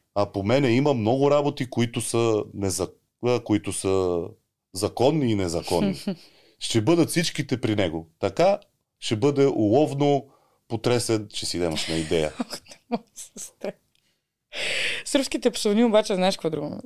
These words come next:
Speaker 2: ми направи впечатление? Сръбските псалми са доста по-звучни от нашите.
Speaker 1: По-звучни са, да.
Speaker 2: По-звучни са.
Speaker 1: Те
Speaker 2: Те
Speaker 1: там са
Speaker 2: имат толкова вариации на
Speaker 1: Вариации,
Speaker 2: тая, да.
Speaker 1: да.
Speaker 2: То е,
Speaker 1: Да.
Speaker 2: а, богатство на
Speaker 1: Богатство.
Speaker 2: <laughs> на език.
Speaker 1: Техният език е богат
Speaker 2: Друг
Speaker 1: на
Speaker 2: въпрос имам
Speaker 1: псалми.
Speaker 2: към тебе. Как им разбираше човече?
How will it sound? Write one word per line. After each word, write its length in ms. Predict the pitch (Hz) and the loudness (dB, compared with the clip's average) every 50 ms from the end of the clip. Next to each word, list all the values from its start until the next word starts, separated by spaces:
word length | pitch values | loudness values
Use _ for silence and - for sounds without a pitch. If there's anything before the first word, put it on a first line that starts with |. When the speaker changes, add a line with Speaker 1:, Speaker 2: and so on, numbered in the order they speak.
| 254 269 269 | -12 -12 -10
Speaker 2:
ми 180 | - - 165 160 | -6 -4 -4 -4
направи 280 | 156 - - 156 160 | -2 -2 0 0 0
впечатление? 380 | 160 - 160 - - 170 160 156 | 0 -2 -6 -4 -4 -2 -2 -2
Сръбските 420 | - - 214 196 - - - - | 0 -2 -2 -2 -4 -8 -10 -10
псалми 380 | 175 - - 160 156 151 170 185 | -10 -6 -4 -4 -2 -2 -4 -4
са 120 | - - 170 | -6 -10 -12
доста 400 | 156 147 - 180 160 - - 156 | -6 0 0 0 0 0 -6 -6
по-звучни 600 | - - 160 156 147 151 156 160 - - 147 143 | -2 -2 -2 -2 -2 -4 -6 -6 -6 -8 -8 -10
от 120 | - - | -10 -8
нашите. 140 | - - 113 | -2 0 0
Speaker 1:
По-звучни 480 | 107 85 80 101 104 101 - - 139 127 | 0 0 0 0 0 0 0 0 0 0
са, 160 | - - 82 | 2 2 2
да. 160 | 76 76 73 | 2 2 4
Speaker 2:
По-звучни 640 | - 214 233 233 202 196 190 208 226 196 - 208 180 | 4 6 6 4 4 4 4 4 4 4 2 -2 2
са. 40 | - | 2
Speaker 1:
Те 100 | - 107 | 2 2
Speaker 2:
Те 40 | - | 4
Speaker 1:
там 140 | 254 277 294 | 4 4 4
са 120 | 277 226 | 4 4
Speaker 2:
имат 340 | 240 269 294 294 - - - | 4 4 4 4 2 0 2
толкова 500 | - 226 277 277 - - 302 285 285 269 226 | 4 4 4 4 4 4 6 6 8 6 6
вариации 640 | 190 220 220 214 220 226 247 269 - - - 254 | 6 4 6 6 6 6 4 2 2 2 2 4
на 80 | 233 233 | 4 6
Speaker 1:
Вариации, 260 | 226 214 214 - 214 220 | 6 6 6 6 6 6
Speaker 2:
тая, 200 | 247 247 233 - | 6 6 4 4
да. 140 | 175 185 | 4 4
Speaker 1:
да. 160 | 202 233 233 - | 4 4 4 2
Speaker 2:
То 260 | - 214 240 285 294 | 2 4 6 6 8
е, 160 | 294 294 285 - - - | 8 6 4 2 0 2
Speaker 1:
Да. 420 | 101 95 90 85 101 - 208 - - | 2 4 4 4 6 4 4 4 4
Speaker 2:
а, 40 | - | 2
богатство 600 | 185 175 196 175 160 233 285 302 - - - 302 | 4 4 4 4 4 4 4 4 0 0 4 6
на 60 | 285 277 | 6 6
Speaker 1:
Богатство. 520 | 269 - - 359 320 - - 403 - - | 6 6 6 4 4 6 4 2 4 4
Speaker 2:
<laughs> 40 | 370 | 4
на 140 | 339 330 320 320 | 4 4 4 4
език. 220 | 302 240 254 - | 2 4 4 4
Speaker 1:
Техният 300 | 180 160 156 156 156 143 | 4 6 6 6 6 6
език 240 | 123 113 135 127 - | 6 4 0 2 2
е 60 | 123 | 0
богат 220 | 107 117 113 104 262 | 2 4 6 6 6
Speaker 2:
Друг 100 | 320 359 | 8 6
Speaker 1:
на 60 | 392 | 6
Speaker 2:
въпрос 240 | - - 381 370 - | 6 6 6 6 6
имам 100 | 381 330 | 6 6
Speaker 1:
псалми. 140 | 302 285 311 | 6 6 4
Speaker 2:
към 140 | 262 233 214 | 4 2 4
тебе. 220 | - 202 190 180 180 | 4 4 4 4 2
Как 360 | - - 311 359 349 - - | 2 2 2 2 2 4 6
им 120 | 311 285 | 6 6
разбираше 440 | 262 247 214 214 220 214 208 - 196 | 6 4 2 0 0 0 0 -4 -6
човече? 380 | - - 196 190 190 190 - | -4 2 2 4 2 2 0